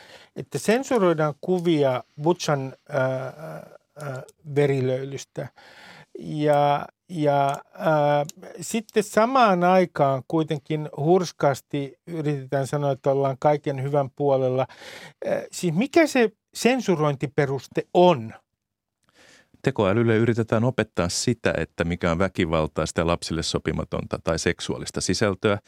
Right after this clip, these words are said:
Speaker 2: mikä tarkoittaa sitä, että suomalaiset saunaseurat eivät saa, ää,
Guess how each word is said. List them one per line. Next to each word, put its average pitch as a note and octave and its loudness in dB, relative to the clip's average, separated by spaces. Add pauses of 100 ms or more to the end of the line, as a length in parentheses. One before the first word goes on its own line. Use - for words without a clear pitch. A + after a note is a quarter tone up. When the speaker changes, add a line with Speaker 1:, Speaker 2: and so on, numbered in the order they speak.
(240)
Speaker 2:
mikä F2+ -2
tarkoittaa D#2+ -2
sitä, D#2+ -2
että D2+ -6
suomalaiset E2 0
saunaseurat E2 -2
eivät D2+ -4
saa, - -4 (460)
ää, D2+ -4